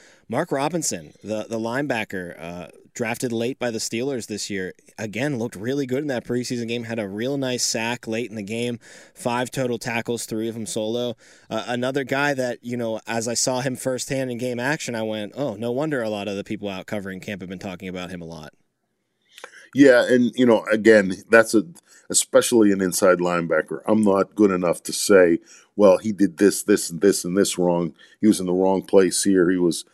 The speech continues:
Speaker 2: you know, whatever." So, but, um, when you, let's just say he made mistakes because he's a rookie.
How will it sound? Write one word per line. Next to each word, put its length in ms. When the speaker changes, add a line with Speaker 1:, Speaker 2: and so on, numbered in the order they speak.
Speaker 2:
you 80
know, 60
whatever." 500
So, 420
but, 300
um, 320
when 220
you, 380
let's 240
just 240
say 160
he 160
made 260
mistakes 600
because 380
he's 180
a 40
rookie. 480